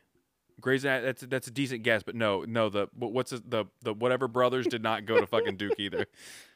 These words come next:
Speaker 2: Uh, okay. Um, so he plays a doctor.
Speaker 1: He plays a doctor in the television show, but you'll know him more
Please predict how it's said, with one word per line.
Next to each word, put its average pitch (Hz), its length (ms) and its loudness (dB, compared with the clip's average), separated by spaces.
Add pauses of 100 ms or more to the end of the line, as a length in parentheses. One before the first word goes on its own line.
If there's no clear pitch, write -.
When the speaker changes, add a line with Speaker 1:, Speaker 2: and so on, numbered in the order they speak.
(140)
Speaker 2:
Uh, 143 460 0
okay. 139 540 2
Um, 120 840 -2 (340)
so - 160 -6
he 123 80 -4
plays 131 240 -2
a 131 80 -2
doctor. 117 280 2
Speaker 1:
He 123 60 -4
plays 156 260 6
a 190 60 4
doctor 170 420 4
in 196 60 8
the 202 60 2
television 190 420 4
show, 139 140 4
but 127 240 4
you'll 143 140 6
know 170 360 6
him 214 240 0
more 214 680 6